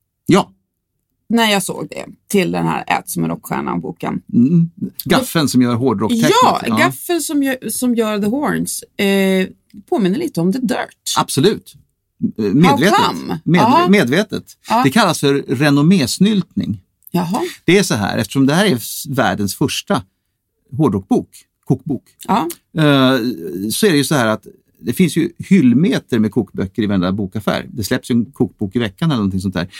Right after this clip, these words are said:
Speaker 1: Så vi, vi, det finns ju ingen brist på kokböcker. Och den publiken som är intresserad av att köpa, köpa kokböcker, de går förmodligen till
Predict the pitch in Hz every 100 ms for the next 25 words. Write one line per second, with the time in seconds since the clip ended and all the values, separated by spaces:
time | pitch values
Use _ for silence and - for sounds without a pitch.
0 | - - 151 170 165 147 151 147 135 160
1 | 156 175 160 208 - - 117 117 - 98
2 | - - 95 _ _ - _ - 131 151
3 | 147 143 139 135 139 127 196 135 - 202
4 | 156 160 139 196 185 - - 196 202 -
5 | - 95 113 180 185 196 127 101 92 92
6 | 87 -